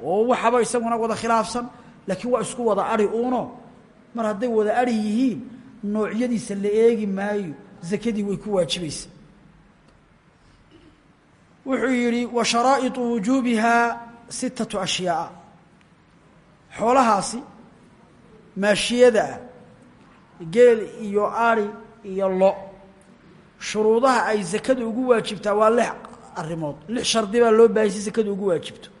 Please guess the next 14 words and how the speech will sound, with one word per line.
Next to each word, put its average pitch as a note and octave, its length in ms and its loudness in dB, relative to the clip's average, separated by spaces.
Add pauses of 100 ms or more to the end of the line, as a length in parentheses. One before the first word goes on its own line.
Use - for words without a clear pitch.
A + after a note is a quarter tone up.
(460)
Markaasuunbay A#3 520 0
zakadu G#3 320 0
ku G#3+ 180 -4
waajibi. F#3 380 0 (1120)
Al-Islaam, A#3 580 2 (180)
shardiga B3 460 -2
koobaad, G3 500 -2 (1400)
waa A3+ 160 2
in B3+ 100 0
qofkii C4 400 0
lahaa A3 240 4
uu A3+ 80 0
muslin G#3 420 -4
yahay. D3 280 -8